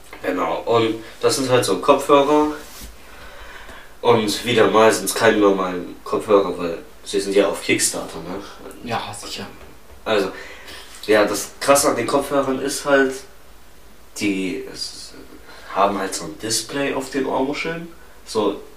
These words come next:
Speaker 1: du kannst es dir ungefähr so vorstellen wie in der Größe von, ja,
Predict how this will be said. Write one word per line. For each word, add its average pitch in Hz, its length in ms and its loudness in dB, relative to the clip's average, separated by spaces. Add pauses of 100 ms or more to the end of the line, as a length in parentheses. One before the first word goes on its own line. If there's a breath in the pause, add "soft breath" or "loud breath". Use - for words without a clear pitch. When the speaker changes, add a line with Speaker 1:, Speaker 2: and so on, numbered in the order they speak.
(160)
Speaker 1:
du 95 80 -10
kannst - 260 -2
es - 140 -6
dir 104 160 0
ungefähr 104 340 -4
so 101 180 -2
vorstellen 98 600 -4
wie 90 260 -8 (1600 loud breath)
in 90 100 -8
der 104 160 2
Größe 101 420 2
von, 98 720 0 (1900 loud breath)
ja, - 320 -6